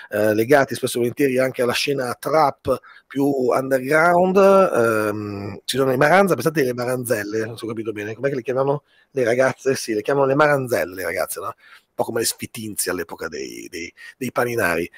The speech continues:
Ehm, di base, eh, c'è un articolo di Matteo Castagnoli su Corriere Milano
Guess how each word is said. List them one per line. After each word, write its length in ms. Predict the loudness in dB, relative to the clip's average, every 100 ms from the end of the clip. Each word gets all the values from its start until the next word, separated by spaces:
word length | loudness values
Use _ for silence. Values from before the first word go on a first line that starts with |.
| -14 0
Ehm, 460 | 2 2 0 -4
di 140 | -4 4
base, 600 | 6 6 4 2 0 0
eh, 1040 | 0 2 2 0 0 0 -2 -2 -4 -6 -2
c'è 100 | 2
un 60 |
articolo 500 | 2 2 2 4 4
di 320 | 2 0 0 0
Matteo 540 | -2 2 4 6 4
Castagnoli 600 | 2 -2 0 2 2 0
su 500 | -2 0 2 4 2
Corriere 300 | 2 0 2
Milano 400 | 2 4 4 4